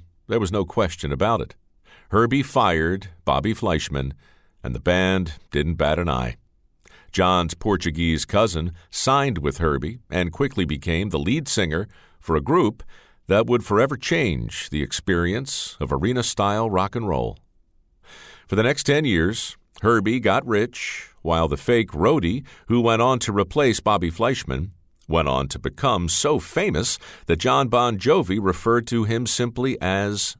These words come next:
The Voice. Meanwhile, John Villanueva, the real roadie,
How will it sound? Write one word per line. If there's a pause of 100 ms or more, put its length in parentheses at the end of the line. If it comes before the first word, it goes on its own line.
The
Voice. (600)
Meanwhile, (300)
John
Villanueva, (300)
the
real
roadie,